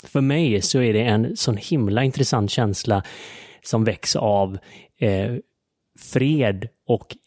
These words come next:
krig på samma gång. Och, eh, kanske symboliserar det en modig inre resa.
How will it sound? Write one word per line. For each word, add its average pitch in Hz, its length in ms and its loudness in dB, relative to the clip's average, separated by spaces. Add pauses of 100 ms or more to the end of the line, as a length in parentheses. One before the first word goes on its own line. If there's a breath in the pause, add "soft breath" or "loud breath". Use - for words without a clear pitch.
(180)
krig 127 560 -2
på 127 80 -2
samma 104 280 2
gång. 107 380 0
Och, 123 440 -2
eh, 110 200 2
kanske 127 440 0
symboliserar 135 1000 2
det 127 200 2
en 107 380 2
modig 101 640 2
inre 98 540 2
resa. 113 720 0